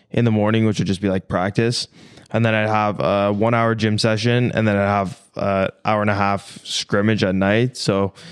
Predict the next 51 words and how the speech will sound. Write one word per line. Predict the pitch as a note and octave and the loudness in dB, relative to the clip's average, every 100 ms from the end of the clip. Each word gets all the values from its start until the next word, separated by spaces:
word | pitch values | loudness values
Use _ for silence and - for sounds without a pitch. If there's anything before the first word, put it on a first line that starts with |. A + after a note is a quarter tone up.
| - - | -20 -6
it's | - | 0
around, | F3+ C3+ | 2 2
like, | A2 - - - | 0 -2 -14 -20
four | - - A#2+ | -8 0 2
and | A#2 | 2
a | A2 | 2
half, | G#2 G#2+ - - - | 2 0 -4 -20 -4
like, | G#2 G2 - | -2 -2 0
around | B2+ C3+ - | 2 2 0
four | A2 | 0
and | G#2 | 2
a | |
half | G2+ G2 | 0 2
hours, | G2 G#2 A2+ A2 | 2 2 2 2
anywhere | G2+ G2+ G2 G2 | 2 2 2 0
from, | - G2 F#2+ | 0 0 0
like, | F#2 - | -2 -2
three | G#2 | 0
and | G#2 | 2
a | |
half | G2 G2 | 0 -2
to | G2+ | -2
four | G2+ G2+ | 0 0
and | |
a | G2+ | 0
half | G2 | 0
hours | F#2+ G2+ G2+ | 0 2 0
a | |
day. | F#2 F#2 A#2 C3+ - - | 2 2 2 0 -6 -2
And | A2+ | 0
then | G2+ | 2
on | F#2+ | 0
top | G2+ F#2+ | 0 0
of | F#2+ | 0
that, | G2 F#2+ | 0 0
obviously | F#2+ G2 F#2 G2 | 0 0 0 0
I | |
was | F#2+ | 2
doing | F#2+ | -2
my | F2+ | -2
social | F#2 A2 G#2 F#2+ | -2 -2 -2 0
media | F#2+ G#2 | 2 2
stuff, | A2 A#2+ A#2+ | 2 0 2
and | G2 F#2+ | 0 0
I | F#2 | 0
was | F2+ | -2
trying | - G#2 F#2+ | -4 0 2
to | |
get | F#2+ | 2
into | F#2+ F#2 - F#2+ | 2 0 0 0
the | F2+ | 0